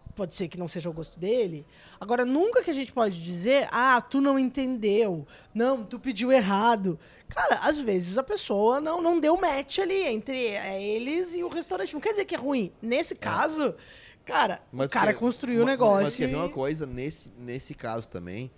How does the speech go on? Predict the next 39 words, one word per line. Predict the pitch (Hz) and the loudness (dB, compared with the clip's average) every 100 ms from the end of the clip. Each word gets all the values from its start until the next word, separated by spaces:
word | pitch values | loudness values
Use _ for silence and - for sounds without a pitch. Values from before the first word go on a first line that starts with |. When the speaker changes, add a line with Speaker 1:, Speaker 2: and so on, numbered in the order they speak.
| - - - - _ | -20 -20 -20 -20 _
Speaker 2:
é, | 92 98 92 | -8 -4 -4
por | - | -6
isso | 98 | -14
que | - | -14
a | |
gente | 120 | -10
tem | 123 | -8
que | 123 | -8
ter | |
muito | 107 117 - | -8 -8 -10
cuidado. | - 107 101 127 | -8 -4 -4 -4
E | 147 | -6
por | 185 165 | -4 -6
isso | 202 - 190 | -6 -10 -14
que | - | -6
eu | 165 131 | -4 -2
acho | 123 151 160 135 | -4 -6 -8 -14
que, | - 113 107 98 80 _ _ _ _ _ _ _ - - | -14 -10 -8 -8 -10 _ _ _ _ _ _ _ -20 -16
é, | 87 92 90 85 82 78 - - - _ _ _ - | -8 -6 -4 -4 -6 -10 -14 -20 -20 _ _ _ -10
o, | 110 107 - | -8 -8 -10
é, | 101 101 | -12 -10
essa | 104 - 113 | -8 -8 -10
febre | - 104 110 120 113 95 - - _ _ - _ - | -6 -4 -2 -4 -4 -6 -8 -20 _ _ -20 _ -20
dos | 101 110 107 - | -8 -6 -6 -8
TikTokers | - 120 - 113 104 - 98 87 | -12 -12 -8 -6 -6 -6 -10 -12
de | |
fazer | - 95 95 | -10 -10 -8
review, | 101 95 85 92 120 127 - _ _ _ | -6 -8 -8 -6 -6 -6 -12 _ _ _
ela, | 120 131 | -6 -6
uma | 127 | -4
hora | 127 139 | -6 -6
ela | 139 | -6
vai | 139 139 | -6 -6
acabar, | - 131 107 113 120 | -6 -8 -6 -6 -6
porque | 107 101 113 107 104 104 104 | -10 -12 -10 -10 -8 -10 -10
não | 113 120 117 | -10 -6 -4
é | 120 | -4
legítimo | 120 120 104 95 - 78 69 | -4 -6 -8 -12 -14 -14 -16
isso. | 62 - | -18 -20